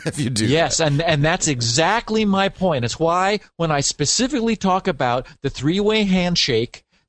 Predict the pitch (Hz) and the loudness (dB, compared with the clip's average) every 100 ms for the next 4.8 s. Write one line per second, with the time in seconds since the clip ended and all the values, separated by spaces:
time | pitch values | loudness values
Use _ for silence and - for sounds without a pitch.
0 | 143 143 175 139 - 170 143 - 160 - | -4 -2 0 0 -2 -2 -2 0 0 0
1 | 156 156 - 185 156 165 240 - 196 131 | -2 -4 -2 0 0 -2 -2 -2 0 0
2 | - 117 113 - _ 147 113 151 262 320 | 0 -2 -4 -6 _ -6 -2 0 2 4
3 | 240 151 - 156 151 - 151 - - 277 | 2 0 0 -2 -2 -2 -4 -4 0 2
4 | 285 190 127 107 104 92 92 - | 2 2 0 0 -2 -4 -6 -10